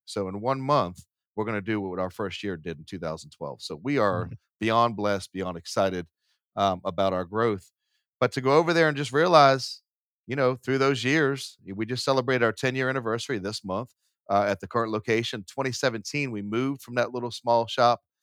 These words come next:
Speaker 1: uh, to a corner shop, uh, that was a railing company. They were moving, and I was, we were working on their trucks, and I said, "Hey, I might be able to fit lifts down there." So I came down there and measured and never thought I'd be able to have five in here, never mind one. Um, so we put five lifts in,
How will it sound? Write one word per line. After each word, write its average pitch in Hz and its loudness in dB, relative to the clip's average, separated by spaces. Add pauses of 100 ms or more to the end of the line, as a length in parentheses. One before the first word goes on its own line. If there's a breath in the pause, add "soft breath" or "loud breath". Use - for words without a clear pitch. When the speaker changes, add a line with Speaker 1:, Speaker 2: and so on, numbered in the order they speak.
(300)
Speaker 1:
uh, 95 2
to - -6
a 82 -8
corner 127 -2
shop, 110 4 (540)
uh, 98 2
that 92 -2
was 98 -4
a 95 -2
railing 110 -2
company. 117 -6
They 92 -4
were 92 -6
moving, 107 -6
and 92 -8
I 87 -4
was, 92 -10 (140)
we 98 -4
were 95 -4
working 104 -6
on 101 -2
their 95 -4
trucks, 113 -4
and 92 -8
I 90 -4
said, 92 -14
"Hey, 165 -4 (320)
I - -16
might 165 0
be 139 -2
able 113 -4
to - -12
fit 131 -6
lifts 175 -4
down 92 -2
there." 67 -14
So 82 -10
I 95 -6
came 110 -6
down 110 2
there 117 0
and 101 -4
measured 117 2
and 95 -4 (480)
never 113 2
thought 123 8
I'd 110 4
be 127 4
able 117 2
to 123 4
have 110 4
five 131 8
in 101 -4
here, 113 0
never 107 -4
mind 117 2
one. 117 0 (480)
Um, 101 2
so 98 -10
we 101 -6
put 104 -8
five 113 6
lifts 120 -4
in, 127 -2